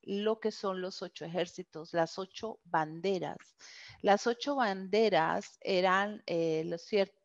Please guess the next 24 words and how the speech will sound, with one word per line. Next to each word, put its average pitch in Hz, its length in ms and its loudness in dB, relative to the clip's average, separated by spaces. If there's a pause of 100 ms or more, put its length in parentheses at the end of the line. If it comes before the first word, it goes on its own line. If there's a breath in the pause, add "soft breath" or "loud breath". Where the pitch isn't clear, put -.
ocho 202 400 -4
localidades 170 800 2
que 208 100 2
servían 180 760 4 (340 loud breath)
al 190 240 10
emperador 170 920 6 (360)
con 196 280 6
sus - 300 -8
ejércitos 180 720 2
y 220 80 -2
sus 214 160 -4
diferentes 165 600 0
fuerzas, 190 440 4
principalmente 175 920 4
de 185 120 6
infantería. 170 920 0 (640 loud breath)
Allí 233 720 6
habían 185 540 4
no 208 120 0
solamente 214 640 6
elementos 180 420 2
Yurchen, 190 720 4
habían 170 300 2
elementos 185 440 0